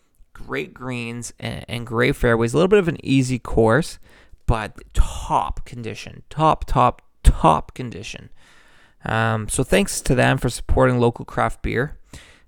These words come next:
Uh, but with all that being said, I do believe, at least from the courses I've played, there needs to be a more dominant presence, uh, from these craft breweries on the golf course. Maybe it's not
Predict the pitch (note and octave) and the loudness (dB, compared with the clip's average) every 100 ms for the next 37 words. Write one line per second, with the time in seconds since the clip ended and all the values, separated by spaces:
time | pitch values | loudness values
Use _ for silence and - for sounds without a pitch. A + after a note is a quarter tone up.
0 | - A2+ A2 B2 B2+ E3+ F3+ D#3+ C#3 C#3+ | -2 0 0 0 2 4 4 4 4 2
1 | C3+ - A#2+ A#2+ A#2 A#2 C#3 C#3 C3 B2 | 0 0 2 4 2 2 0 0 -2 -2
2 | B2 A#2 - - _ B2 C3+ C3+ C#3+ B2+ | -4 -8 -16 -20 _ -6 -4 -4 -4 -6
3 | - C3 - A2+ - - C3 - - F#3 | -4 -4 -4 -12 -12 -10 -10 -4 -2 -2
4 | G#3+ - - - - - _ _ - - | -4 -6 -20 -20 -20 -20 _ _ -10 2
5 | D3 D3+ D#3+ D3+ - B2+ A2+ C3 B2+ B2 | 2 2 -4 -6 -8 0 2 4 2 -4
6 | B2 - B2 A#2+ B2 A#2 B2+ A#2 A#2 F2 | -6 -6 -6 -4 -4 0 0 2 -2 -6
7 | - - A2+ G#2+ A2 G2 - - - _ | -4 -2 -2 -4 -10 -14 -14 -16 -20 _
8 | _ _ - - A2 - B2 A#2 A2 A2 | _ _ -8 -6 -10 -2 -2 0 -4 -4
9 | G#2 - - G2+ A2 - A2 A2 G#2 A2 | -6 -8 -4 -2 -2 -6 -10 -8 -6 -6
10 | A2+ A2 - G#2+ - - D2 - - - | -6 -4 -4 -4 -4 -4 -4 -8 -14 -18
11 | - - - A#2+ B2+ B2 C3 B2+ C3+ B2+ | -20 -20 -14 -2 0 2 0 0 0 2
12 | A#2 A2+ | 2 -2